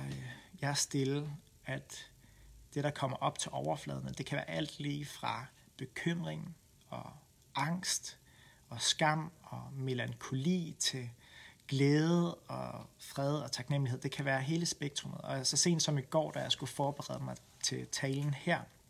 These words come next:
der tænkte jeg, okay, jeg måske meget godt lige starte med faktisk at bare,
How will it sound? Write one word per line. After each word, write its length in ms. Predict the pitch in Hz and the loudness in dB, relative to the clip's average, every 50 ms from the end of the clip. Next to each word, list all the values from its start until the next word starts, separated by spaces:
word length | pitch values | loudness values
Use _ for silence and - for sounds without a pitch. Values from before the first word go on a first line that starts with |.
| - - - - - - - - - | -20 -20 -20 -20 -20 -20 -14 -6 -2
der 80 | 127 120 | 0 0
tænkte 200 | - 135 131 127 | 0 0 0 -2
jeg, 60 | 131 | -4
okay, 120 | 131 147 | -4 -4
jeg 80 | 139 131 | -4 -2
måske 180 | 127 120 - | -2 -2 -2
meget 200 | 143 127 123 131 | -2 -2 -2 -2
godt 220 | 135 131 123 - - | -2 -4 -6 -6 -6
lige 180 | 135 135 127 - - - - - - - - - | -8 -8 -8 -10 -12 -18 -18 -20 -20 -20 -12 -4
starte 480 | - - - - 135 131 139 143 - | -2 0 2 4 4 4 4 2 0
med 80 | 151 143 | -4 -6
faktisk 480 | 127 - - 139 131 135 - - - - - - | -6 -6 -6 -6 -4 -2 -4 -4 -4 -8 -14 -12
at 160 | - - 139 131 - - - - - - - - - - - - - - - - - - - - | -10 -8 -8 -8 -8 -12 -18 -20 -20 -20 -20 -20 -20 -20 -20 -20 -20 -20 -20 -20 -20 -8 0 2
bare, 340 | 147 143 147 143 147 151 | 4 6 6 4 4 0